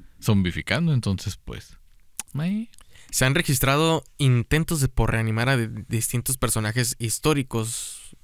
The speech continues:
Speaker 2: pues, tras el fallecimiento de George Washington, su
Speaker 1: Ujú.
Speaker 2: cadáver se congeló unos días para que pudiera ser trasladado al panteón de su familia.
Speaker 1: Ok, criogenización, como
Speaker 2: Sí.
Speaker 1: Walt Disney.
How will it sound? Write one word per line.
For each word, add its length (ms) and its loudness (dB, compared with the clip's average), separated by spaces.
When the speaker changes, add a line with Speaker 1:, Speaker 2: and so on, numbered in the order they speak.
Speaker 2:
pues, 300 -6
tras 280 -4
el 100 -4
fallecimiento 600 -4
de 160 0
George 220 0
Washington, 560 -4
su 120 -4
Speaker 1:
Ujú. 60 0
Speaker 2:
cadáver 380 2
se 140 -2
congeló 580 0
unos 300 4
días 320 4
para 220 0
que 120 -6
pudiera 360 0
ser 160 0
trasladado 560 0
al 100 -2
panteón 400 -4
de 100 -4
su 120 -8
familia. 420 -8
Speaker 1:
Ok, 160 -10
criogenización, 800 2
como 160 0
Speaker 2:
Sí. 40 2
Speaker 1:
Walt 140 4
Disney. 280 4